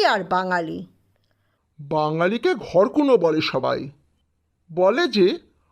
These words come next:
Speaker 2: আরসব প্রদেশের লোক বাংলায় এসে ভিড় জমায়, রোজগার করে খায়, কিন্তু বাঙালি মরলেও কোথাও যেতে চায় না।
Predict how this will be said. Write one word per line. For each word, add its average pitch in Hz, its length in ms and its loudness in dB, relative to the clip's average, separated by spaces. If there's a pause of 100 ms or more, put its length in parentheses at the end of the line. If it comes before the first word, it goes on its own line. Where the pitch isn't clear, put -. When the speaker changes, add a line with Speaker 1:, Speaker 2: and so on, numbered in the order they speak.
(100)
Speaker 2:
আরসব 196 440 -2
প্রদেশের 381 500 2
লোক 392 260 4
বাংলায় 180 500 2
এসে 349 220 0
ভিড় 220 260 2
জমায়, 135 480 -2 (500)
রোজগার 214 460 4
করে 175 240 0
খায়, - 340 -6 (680)
কিন্তু 330 160 2
বাঙালি 180 600 0
মরলেও 233 640 4
কোথাও 349 340 0
যেতে 208 320 2
চায় 143 260 0
না। 135 140 -6